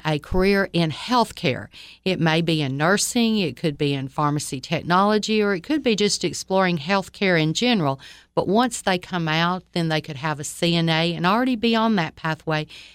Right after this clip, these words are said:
and have the foundational knowledge to maybe go on to a T cat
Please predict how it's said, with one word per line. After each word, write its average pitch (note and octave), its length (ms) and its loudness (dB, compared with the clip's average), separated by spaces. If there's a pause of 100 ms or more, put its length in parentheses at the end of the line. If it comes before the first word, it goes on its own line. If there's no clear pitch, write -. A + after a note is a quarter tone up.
and E3 120 2
have F#3+ 240 0
the F#3+ 80 -2
foundational E3+ 720 0
knowledge E3 440 -2
to G#3 100 0
maybe G3 300 0
go F3+ 220 2
on F3 240 2
to E3+ 140 -8
a D3+ 60 -2
T F3+ 220 -2
cat E3+ 400 -2